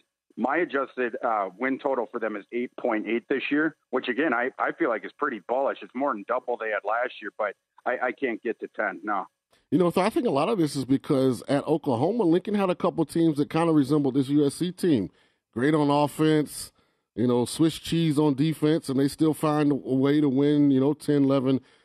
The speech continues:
Speaker 2: twelve games. Having said that, and we only have about a minute and a half left, Thor, I know there was a, a non-Power Five team that you were high on. We were talking about, you know, right before we started this segment.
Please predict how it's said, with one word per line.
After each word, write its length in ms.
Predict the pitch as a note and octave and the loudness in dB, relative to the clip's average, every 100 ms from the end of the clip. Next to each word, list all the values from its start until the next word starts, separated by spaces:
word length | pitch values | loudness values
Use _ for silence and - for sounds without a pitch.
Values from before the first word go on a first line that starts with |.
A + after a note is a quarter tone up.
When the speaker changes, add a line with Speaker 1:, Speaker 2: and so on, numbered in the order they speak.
| _ - | _ 0
Speaker 2:
twelve 300 | D#3+ C#3+ B2 | 2 2 2
games. 320 | E3 D3+ C3+ | 4 4 4
Having 220 | E3+ D#3 | 2 2
said 240 | - G#3+ E3 | 2 0 2
that, 100 | C#3+ | 2
and 80 | |
we 80 | D#3+ | 4
only 140 | D#3+ D3+ | 4 2
have 120 | C#3+ | 2
about 260 | B2 C3+ | 2 2
a 60 | B2+ | 4
minute 240 | C#3 C3+ | 4 4
and 140 | B2+ A#2+ | 2 0
a 60 | |
half 280 | A#2 C3 A#2 | 0 0 0
left, 300 | C3 C3+ - | 0 0 0
Thor, 240 | C3 B2+ B2+ - _ - | 2 2 2 -6 _ -2
I 60 | |
know 180 | D3+ F#3 | 2 2
there 120 | F#3+ | 2
was 180 | F3 C3+ | 2 2
a, 60 | C3 | 2
a 320 | A#2+ A#2+ A#2 | 2 0 0
non-Power 800 | A2+ C3+ D3 C3+ - B2 C3+ C3 | 2 2 2 0 0 -2 -2 -2
Five 420 | - B2 A#2 A2 | -2 0 0 -2
team 500 | - B2+ A2+ G#2 G2 _ _ _ - | -2 0 0 0 -4 _ _ _ -4
that 220 | A#2 - | -2 2
you 80 | B2+ | 4
were 100 | G#2+ | 2
high 320 | G#2+ B2 A#2+ | 0 0 0
on. 260 | A2 F#2+ G#2 | 0 -2 -2
We 60 | |
were 80 | A2 | -2
talking 300 | C3+ A#2+ A2+ | -2 -2 -2
about, 380 | G#2+ G#2+ G2+ - | -2 0 -2 -4
you 80 | A2+ | -6
know, 80 | A2 | -2
right 240 | B2 G2+ | -2 -4
before 260 | G#2+ - A2+ | -6 -2 0
we 120 | A2 | 0
started 320 | - A2+ G2+ | 0 -2 -2
this 140 | G#2 - | -6 -2
segment. 460 | C3 A2+ A#2 G#2+ | -2 0 0 -2